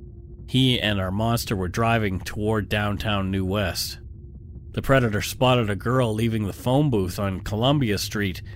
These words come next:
in front of Royal Columbian Hospital. He obviously knew her because he waved to her.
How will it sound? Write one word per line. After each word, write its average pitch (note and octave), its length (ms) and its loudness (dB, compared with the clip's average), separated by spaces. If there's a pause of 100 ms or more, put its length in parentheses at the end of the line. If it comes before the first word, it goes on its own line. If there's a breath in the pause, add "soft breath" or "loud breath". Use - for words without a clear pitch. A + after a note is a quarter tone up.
(160 loud breath)
in A2+ 160 0
front C3 240 2
of G#2 100 -2
Royal G#2 260 0
Columbian G2+ 500 -2
Hospital. G#2+ 640 -4 (840)
He C3 140 4
obviously B2+ 480 6
knew B2+ 180 4
her C3 100 6
because G2 300 0
he G2+ 100 0
waved A#2+ 380 2
to G2 160 0
her. - 240 -4